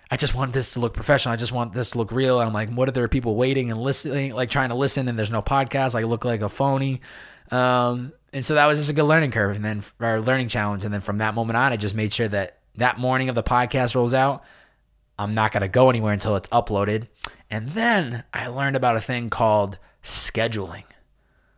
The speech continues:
What a beautiful concept where you could upload the podcast and schedule the day and time you wanted its release. And then I never had to worry about it again. Just get started. Uh,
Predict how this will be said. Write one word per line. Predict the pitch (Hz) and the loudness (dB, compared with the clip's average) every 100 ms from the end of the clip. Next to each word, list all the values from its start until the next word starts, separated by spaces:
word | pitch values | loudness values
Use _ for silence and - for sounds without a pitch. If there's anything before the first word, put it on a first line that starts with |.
| _ _ | _ _
What | 104 151 | -2 2
a | 135 92 - | 2 0 -4
beautiful | 107 123 123 117 | 0 2 2 -2
concept | - 107 98 101 92 | -4 -4 -2 -4 -4
where | 101 | -2
you | 101 104 | -2 -4
could | 117 - | -6 0
upload | 151 - 143 135 | -2 0 -4 -2
the | 117 | 0
podcast | - 117 107 123 110 104 | 2 2 2 2 2 2
and | 101 98 | -4 -8
schedule | - 117 107 | -2 -2 -2
the | 101 | -4
day | 90 117 120 131 | -2 0 0 0
and | 113 | -2
time | 120 110 | -2 0
you | 104 | 0
wanted | 101 98 98 | -2 0 -2
its | 95 - | -4 -6
release. | 98 92 85 - - - - - _ - | -6 -6 -6 -8 -12 -20 -20 -20 _ -4
And | 101 | 0
then | 107 | 2
I | |
never | 113 113 | 2 2
had | 123 | 2
to | 120 | 2
worry | 123 123 | 2 2
about | 123 139 | 2 2
it | 143 | 0
again. | 139 92 - _ _ _ _ _ _ _ _ _ - | -2 -4 -6 _ _ _ _ _ _ _ _ _ -4
Just | 123 120 | 0 2
get | 123 - | 2 2
started. | 113 92 87 - _ - - - - - - | 2 2 0 -8 _ -20 -16 -16 -18 -6 4
Uh, | 127 127 | 8 8